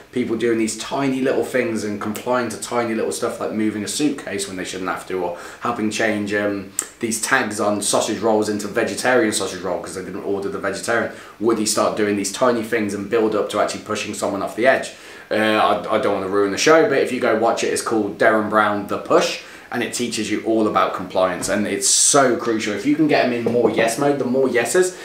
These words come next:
the easier they are to say yes at the end. So it's any type of question ending in a yeah is a trial close.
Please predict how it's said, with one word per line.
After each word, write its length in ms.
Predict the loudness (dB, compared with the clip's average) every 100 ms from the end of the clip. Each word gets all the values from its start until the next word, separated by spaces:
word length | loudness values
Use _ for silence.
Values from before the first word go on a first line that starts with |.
| -12
the 80 | -2
easier 420 | 2 4 6 6
they 120 | 4
are 160 | 0 -2
to 160 | -4 -8
say 200 | -4 0
yes 240 | 0 -2
at 80 | -2
the 140 | 0
end. 180 | 0 0
So 260 | -2 -2 -4 -12 -2
it's 360 | 2 2 0 -2 4
any 260 | 4 4
type 240 | 2 2 0
of 100 | -2
question 440 | -2 0 0 0
ending 480 | -2 -2 0 -2 -2
in 140 | -2
a 40 | -2
yeah 320 | 0 2 2
is 140 | 0
a 60 | -4
trial 260 | -2 -2
close. 320 | -2 -4 -4